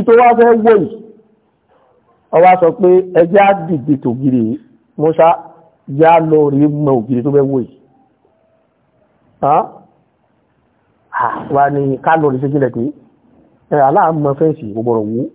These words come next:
Há. Táwọn tá a ní fẹ́ gbà á lálejò tó gbà wá ní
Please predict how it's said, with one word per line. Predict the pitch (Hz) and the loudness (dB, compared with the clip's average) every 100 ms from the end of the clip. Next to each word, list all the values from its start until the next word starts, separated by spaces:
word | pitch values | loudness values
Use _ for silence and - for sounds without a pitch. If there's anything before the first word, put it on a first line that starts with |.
| _ _ _ _ _ _ _ _ | _ _ _ _ _ _ _ _
Há. | 127 107 - - _ _ _ _ _ _ _ - | 0 0 -2 -12 _ _ _ _ _ _ _ 0
Táwọn | 302 262 247 | 2 4 4
tá | 254 | 4
a | 240 | 2
ní | 254 | 4
fẹ́ | 254 254 | 4 4
gbà | 233 | 4
á | 220 | 4
lálejò | 214 170 165 | 4 2 2
tó | 214 | 0
gbà | 185 156 | 2 2
wá | 165 | 2
ní | 180 | 2